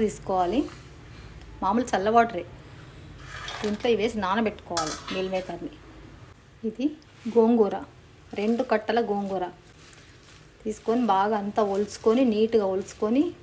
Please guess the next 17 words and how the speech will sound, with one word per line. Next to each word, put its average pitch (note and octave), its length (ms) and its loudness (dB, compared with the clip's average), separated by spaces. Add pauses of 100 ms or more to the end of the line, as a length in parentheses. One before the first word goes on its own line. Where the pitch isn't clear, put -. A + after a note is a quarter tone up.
పండు G3+ 280 0
ఆకులు G3 300 0
అంతా G3 260 -8
తీసేసుకొని G#3+ 640 -2
బాగా F#3+ 180 2 (100)
కడగాలండి. F#3+ 500 0
ఉప్పు - 160 -4
నీళ్ళలో G3 360 0
ఐదారు G3 260 -2
సార్లు A#3 220 4
కడగాలి G3+ 400 2
బాగా, F#3+ 240 -4 (880)
లేకుంటే A#3 300 -2
సన్న A#3 200 0
సన్న C#4 140 4 (100)
పురుగులు B3 300 4
ఉంటాయి G3 180 -2